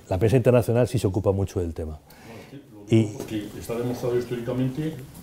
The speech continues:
Speaker 2: que a los grupos terroristas, donde, desde donde se les combate, es cortándoles la financiación.
Speaker 1: Eh, eh, evidentemente eso, eso es muy importante. A ver, el, el tema de la salida del petróleo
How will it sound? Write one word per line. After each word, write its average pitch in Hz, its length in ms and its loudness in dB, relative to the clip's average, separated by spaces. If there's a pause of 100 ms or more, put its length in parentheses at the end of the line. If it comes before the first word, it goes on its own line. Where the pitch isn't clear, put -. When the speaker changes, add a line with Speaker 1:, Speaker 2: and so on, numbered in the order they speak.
(100)
Speaker 2:
que 113 80 -4
a 104 60 -2
los 95 140 -6
grupos 104 300 -8
terroristas, 131 760 -2 (140)
donde, 110 360 -6
desde 107 120 -6
donde 110 220 -4
se 110 140 -8
les 104 100 -6
combate, 131 560 0 (220)
es 135 100 2
cortándoles 139 520 4
la 113 80 0
financiación. 104 560 -6
Speaker 1:
Eh, 98 120 4
eh, 101 180 6
evidentemente 123 480 10
eso, 127 120 10
eso 113 180 6
es 110 80 4
muy 120 120 6
importante. 92 680 2 (200)
A 95 120 4
ver, 101 160 6
el, 98 180 2
el 95 120 2
tema 147 200 6
de 139 80 4
la 131 80 4
salida 120 340 6
del 101 140 6
petróleo 123 560 6